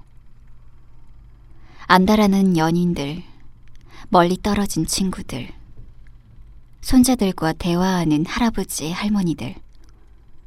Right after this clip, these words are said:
전화 속의 목소리는 유혹이었다.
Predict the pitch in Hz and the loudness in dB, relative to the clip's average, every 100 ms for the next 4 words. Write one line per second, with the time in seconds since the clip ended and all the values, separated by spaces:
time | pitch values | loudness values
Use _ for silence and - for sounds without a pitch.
0 | - - - - - 196 196 - 202 208 | -20 -20 -20 -14 2 6 6 4 0 0
1 | 175 165 - 175 151 143 147 - - 185 | 0 -2 -4 0 2 2 0 -6 -2 2
2 | 180 175 143 143 - - | 2 0 -6 -6 -10 -10